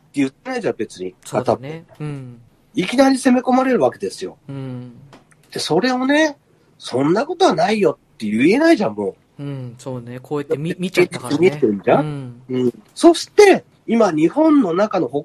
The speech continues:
Speaker 1: 海道ってどういう位置、位置づけなのかって言ったら僕説明しましたけど、
Speaker 2: うん。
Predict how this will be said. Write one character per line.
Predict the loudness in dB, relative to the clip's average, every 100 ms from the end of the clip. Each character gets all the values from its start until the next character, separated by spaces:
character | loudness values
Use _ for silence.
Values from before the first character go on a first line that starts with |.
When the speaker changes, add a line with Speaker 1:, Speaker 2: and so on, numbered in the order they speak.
| -2
Speaker 1:
海 | 0 2
道 | 2
っ |
て | -2
ど | 0 0
う |
い | 0
う |
位 | -4 -8
置、 | -10 -20
位 |
置 | -18 -16
づ | -6
け | -2
な | -2 -4
の | 0
か | 0
っ |
て | 0 -2
言 |
っ |
た | -2
ら |
僕 | -2 -8 -8
説 | -6 -6 -2 0
明 | 0
し | 0
ま | -2
し | -2
た | -6
け |
ど、 | -2 -2 -4
Speaker 2:
う |
ん。 | -12 -14